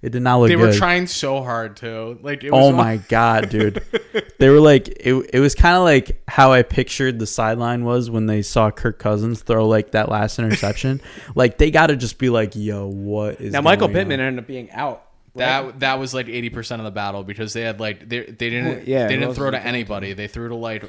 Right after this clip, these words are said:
Speaker 1: It
Speaker 2: Mo
Speaker 1: pro-,
Speaker 2: Alley Cox
Speaker 1: it
Speaker 2: the whole
Speaker 1: proves
Speaker 2: game.
Speaker 1: that if Jonathan Taylor's not getting going, they have nothing.
Speaker 2: Nothing.
Speaker 1: They have
Speaker 3: Nope.
Speaker 1: nothing. He is that team. He is that team.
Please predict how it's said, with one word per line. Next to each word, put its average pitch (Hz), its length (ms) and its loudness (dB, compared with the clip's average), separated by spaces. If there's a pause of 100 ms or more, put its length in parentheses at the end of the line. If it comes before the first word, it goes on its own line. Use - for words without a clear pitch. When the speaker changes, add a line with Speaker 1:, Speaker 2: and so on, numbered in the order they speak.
(140)
Speaker 1:
It 113 80 -6
Speaker 2:
Mo 113 80 -2
Speaker 1:
pro-, 120 140 2
Speaker 2:
Alley 123 200 -4
Cox 107 400 -8
Speaker 1:
it - 40 -4
Speaker 2:
the - 80 -6
whole 101 120 -16
Speaker 1:
proves 135 280 -2
Speaker 2:
game. 123 100 2
Speaker 1:
that 107 120 -2
if 107 300 -4
Jonathan 127 380 -2
Taylor's 110 320 0
not 110 140 -2
getting 107 180 -2
going, 104 360 -2
they 104 160 -2
have 101 180 -2
nothing. 98 340 -4
Speaker 2:
Nothing. 110 480 -6
Speaker 1:
They 113 80 0
have 107 100 2
Speaker 3:
Nope. 104 60 -2
Speaker 1:
nothing. 101 360 -2 (420)
He - 240 -2
is 127 200 2
that 110 220 2
team. 101 300 -6 (1120)
He 113 140 -4
is 110 140 0
that 104 180 0
team. 104 240 -6